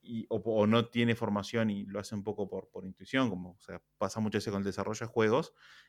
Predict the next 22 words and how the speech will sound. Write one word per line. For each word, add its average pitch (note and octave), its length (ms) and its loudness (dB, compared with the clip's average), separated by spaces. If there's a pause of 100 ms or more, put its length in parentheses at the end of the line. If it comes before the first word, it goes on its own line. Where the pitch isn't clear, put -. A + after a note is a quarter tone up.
(100)
y A#2+ 300 -4
le A#2+ 380 4
resta D#3+ 340 2
importancia D3+ 880 -2
a A#2+ 260 -6
cosas A#2+ 320 -8
que A#2 80 -16
son B2+ 300 -6 (100)
extremadamente C3 840 -2
importantes, B2+ 520 -2
como G#2 360 -4
es G2 260 -6 (420)
la G2+ 220 4
logística, D3+ 680 0
la G#2 200 -8
cadena G#2+ 280 0
de G2+ 60 0
producción, G#2 440 0
la F#2+ 80 -2
cadena F2+ 140 -6
de F#2 80 -8
distribución, D3 600 -4